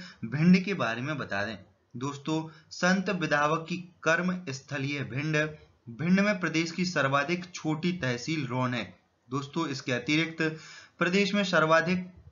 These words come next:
सरसों का उत्पादन भिंड जिले से ही किया जाता है। चंबल, सिंध, क्वारी, पाहुज प्रमुख नदियां हैं भिंड जिले में। अटेर का किला राजा बदन सिंह द्वारा बनवाया गया था।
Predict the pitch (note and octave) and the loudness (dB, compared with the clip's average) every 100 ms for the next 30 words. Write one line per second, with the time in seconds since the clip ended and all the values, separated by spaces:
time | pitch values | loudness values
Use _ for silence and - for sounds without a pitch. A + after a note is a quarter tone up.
0 | _ - D#3 D#3 F#3 F3+ E3+ C3+ B2+ - | _ 0 2 2 0 2 0 0 -4 2
1 | C#3 D#3 D#3 D#3 - - A#2+ D#3 F3+ F#3 | 4 4 2 -2 -12 -14 -4 4 6 6
2 | D3+ C3+ C3 A#2+ C3 F#3+ F#3 - - D#3 | 2 -2 -2 -4 -4 -4 -6 -14 -4 2
3 | D#3+ D3+ G#2+ F#2+ A#2 A2 F#2 - _ _ | 4 4 -2 -6 -6 -8 -10 -16 _ _
4 | D3+ D3+ D3+ D#3+ D#3 C#3+ D3+ D#3+ D#3+ B2+ | -2 0 2 0 0 -2 0 -2 0 2
5 | C3+ D3+ D#3 C#3 C3+ D3 D#3 - - - | 2 2 -2 0 2 2 0 -8 -16 -20
6 | _ _ _ _ _ F3 G3 G#3 E3+ C#3 | _ _ _ _ _ 2 4 2 0 -2
7 | C3+ C#3 C3+ E3 B2+ C3+ D#3 E3 A#2+ A2 | 0 0 0 0 -2 -2 -2 -2 -4 -4
8 | A2+ A2+ F#2 - _ _ _ _ _ - | -4 -6 -8 -18 _ _ _ _ _ -2
9 | D3+ D#3+ E3+ E3+ D#3+ C#3 C3 D3 D#3 D#3 | 0 4 2 4 2 2 2 4 2 0
10 | - - A#2+ C#3 D#3+ D#3 C3 B2 B2 C3+ | -16 -4 2 4 4 2 2 -2 -2 -2
11 | D#3 D#3 A#2+ A#2+ B2+ D#3 C3+ C#3 D#3 D#3 | 0 0 2 4 6 4 2 2 4 6
12 | E3+ E3 A#2 G#2 G2+ | 6 2 2 0 2